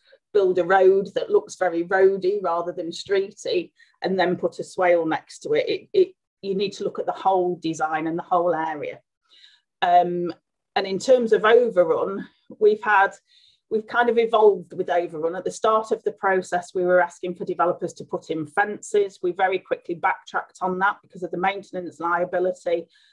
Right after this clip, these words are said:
and they're pretty ugly to look at. Um, and on the whole, we don't find that overrun is a problem. And I think, again, because we, um, in my team, as well as being the approvers of the Section thirty-eight submission, we also deal with the planning, um, statutory consultations.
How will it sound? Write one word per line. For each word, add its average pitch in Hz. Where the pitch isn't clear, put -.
and 180
they're 175
pretty 185
ugly 175
to -
look 180
at. 196
Um, 180
and 196
on 208
the 202
whole, 214
we 196
don't 202
find 180
that 175
overrun 180
is 175
a 165
problem. 175
And 151
I -
think, 202
again, 180
because 190
we, 185
um, 170
in 190
my 190
team, 175
as 170
well 185
as 185
being 170
the 165
approvers 170
of 165
the -
Section -
thirty-eight 170
submission, 170
we 180
also 180
deal 165
with 165
the -
planning, 170
um, 156
statutory -
consultations. 160